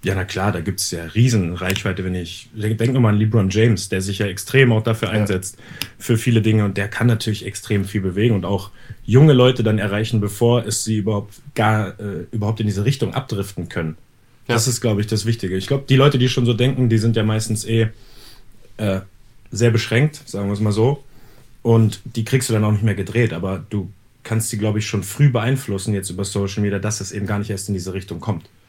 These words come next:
Speaker 2: Ja, stimmt. Umso
Speaker 1: Wenn die
Speaker 2: bewusster
Speaker 1: Leute
Speaker 2: sollte eigentlich dieser
Speaker 1: Ja.
Speaker 2: Umgang sein mit den, mit den
Speaker 1: Auf jeden Fall, auf jeden Fall.
Speaker 2: Ja.
Speaker 1: Da möchte ich jetzt aber auch, wenn du's sagst, dann können wir direkt einmal zu diesen Likes kommen.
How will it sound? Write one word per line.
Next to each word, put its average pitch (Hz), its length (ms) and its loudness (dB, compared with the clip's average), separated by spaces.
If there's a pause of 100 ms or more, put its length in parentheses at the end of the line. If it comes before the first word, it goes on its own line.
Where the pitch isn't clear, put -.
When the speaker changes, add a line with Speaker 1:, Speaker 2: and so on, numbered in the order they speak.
(240)
Speaker 2:
Ja, 113 140 -6
stimmt. 107 340 -2
Umso 110 280 -2
Speaker 1:
Wenn 113 100 6
die 104 60 4
Speaker 2:
bewusster 104 180 6
Speaker 1:
Leute 117 120 4
Speaker 2:
sollte 127 260 4
eigentlich 117 140 0
dieser 123 200 4
Speaker 1:
Ja. 104 40 6
Speaker 2:
Umgang 117 400 2
sein 101 340 0
mit 98 200 -4
den, 92 340 -4
mit 98 180 -8
den 95 80 -4
Speaker 1:
Auf 107 180 2
jeden 123 260 6
Fall, 110 300 -2 (140)
auf 107 140 -4
jeden 117 180 2
Fall. 120 200 0 (180)
Speaker 2:
Ja. 104 80 -10
Speaker 1:
Da 135 140 2
möchte 185 200 4
ich 185 60 4
jetzt 135 120 4
aber 123 120 0
auch, 143 200 -2 (320)
wenn 117 240 0
du's 147 140 4
sagst, 135 280 0
dann 101 100 0
können 139 160 0
wir 113 60 2
direkt 110 300 -2
einmal 117 240 0
zu - 120 -4
diesen 107 180 0
Likes 107 320 -4
kommen. 82 280 -4